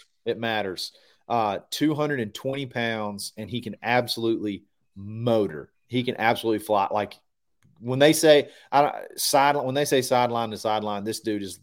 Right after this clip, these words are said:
the epitome of sideline to sideline. Uh, tr-, I think he's a track guy as well. Um, love, love this kid. Love his film. Google him and put on his huddle and just sit back,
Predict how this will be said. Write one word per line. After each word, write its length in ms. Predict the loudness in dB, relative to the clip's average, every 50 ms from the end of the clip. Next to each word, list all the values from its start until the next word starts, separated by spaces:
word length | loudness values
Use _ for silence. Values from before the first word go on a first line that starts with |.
| _ -6
the 140 | -6 -6
epitome 520 | -6 -6 -4 -2 0 0 0 -2 -4 -8 -10 -12
of 100 | -12 -8
sideline 640 | -4 -2 -2 -2 -2 -4 -6 -8 -8 -10 -12 -14 _ _ _ _ _ _ _ _ _ _ -10
to 80 | -8 -6
sideline. 760 | 0 2 4 4 4 4 2 -2 -2 -4 -4 -6 -8 -10 -12 -8
Uh, 400 | -6 -4 -2 -2 -4 -4 -6 -8 -12 _ _ _ _ _ -14
tr-, 160 | -10 -10 -8 -4
I 80 | -4 -4
think 220 | -2 -2 -4 -4
he's 100 | -4 -8
a 60 | -8 -8
track 480 | -8 -2 2 4 4 4 4 2 0
guy 380 | 0 2 2 2 2 2 0 0
as 100 | -2 0
well. 560 | 2 2 4 4 4 4 4 2 0 -2 -6 _ _ _ _ -10
Um, 540 | -6 -4 -4 -2 -2 -4 -4 -6 -10 -16 -18 _ _ -14
love, 500 | -4 4 8 8 10 10 8 8 6 2 -8
love 540 | -10 -8 -4 2 6 8 10 10 8 8
this 160 | 4 -2 -4 -4
kid. 320 | -6 -4 -2 0 0 0
Love 260 | 2 2 2 2 2
his 140 | 2 -2 -4
film. 380 | -6 -8 -8 -6 -6 -8 -8 -6
Google 420 | -2 0 0 0 0 0 0 0
him 420 | -2 -2 -4 -4 -4 -6 -8 -10 -10
and 300 | -8 -8 -8 -10 -12 _ _
put 180 | -4 -4 -2
on 240 | -2 -2 -2 -4 -4
his 180 | -6 -8 -10 -8
huddle 460 | -4 -2 -2 -2 -2 -4 -8 -10 _ _
and 140 | -20 -18 -12
just 320 | -10 -8 -8 -8 -8 -10 _ _
sit 360 | -12 -8 -4 -2 -2 -2 0
back, 300 | -2 -2 0 0 0 -2